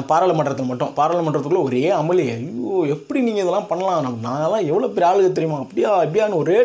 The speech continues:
டென்ஷனு. பாராளுமன்றத்துக்குள்ள guys எல்லாம் ஒரே fun பண்றாங்க, மினிஸ்டர்ஸ்லாம். அதுவும் இந்த external அஃபேர் மினிஸ்டர்லாம் ஒரு செத்தம், அவ்வளவுதான் ஆகலாம். அந்த பாடுபடுத்தி எப்படி இதை தடை பண்ணலாம் அப்படி இப்படின்னு கேட்டு அரசாங்கத்து சார்பா அங்க வந்து pressure கொடுக்குறாங்க.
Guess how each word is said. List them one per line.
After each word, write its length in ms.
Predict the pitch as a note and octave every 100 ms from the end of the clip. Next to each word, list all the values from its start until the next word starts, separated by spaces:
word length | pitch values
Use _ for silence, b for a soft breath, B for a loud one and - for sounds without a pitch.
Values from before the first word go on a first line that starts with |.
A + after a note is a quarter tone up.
| A#3+
டென்ஷனு. 460 | A3 A3+ A3+ D#3 B B B B B B B _ _ -
பாராளுமன்றத்துக்குள்ள 760 | D3 G3 G3 F3 E3 E3 G3
guys 260 | D#3 D#3 F3+
எல்லாம் 220 | F#3 G3
ஒரே 180 | D#3 D#3
fun 300 | F3+ D#3 F#3
பண்றாங்க, 440 | F#3 F3+ F3+ F3+
மினிஸ்டர்ஸ்லாம். 760 | D3 D#3+ E3 F#3 D#3+ E3+ E3+ B2 - -
அதுவும் 320 | C#3 D3 F#3
இந்த 40 |
external 440 | D3+ C#3 G#3+ G#3+ F#3
அஃபேர் 280 | F#3 E3+ E3+
மினிஸ்டர்லாம் 420 | F3 E3 G#3 F3+
ஒரு 120 | E3+
செத்தம், 480 | - D#3 D#3 - A3+
அவ்வளவுதான் 420 | E3+ F3 F#3 F#3
ஆகலாம். 400 | E3+ D#3+ E3 C3 - b b b b
அந்த 320 | - D#3+ F#3
பாடுபடுத்தி 760 | E3+ F#3+ F3+ F3 E3 F3+ C#3 B B B
எப்படி 280 | D3+ D#3+ G#3+
இதை 160 | F#3 -
தடை 180 | E3+
பண்ணலாம் 420 | F#3 F3+ E3 D3+ C#3
அப்படி 240 | C#3 D#3
இப்படின்னு 240 | D3+ F3+
கேட்டு 540 | - F#3+ F#3 F3+ C#3 B B -
அரசாங்கத்து 480 | E3 F#3 F#3+ F3 C#3+
சார்பா 220 | E3 E3
அங்க 280 | F3 D#3 D#3+
வந்து 200 | E3+ F3
pressure 240 | D#3 F3+ D3
கொடுக்குறாங்க. 420 | C#3 C3+ C3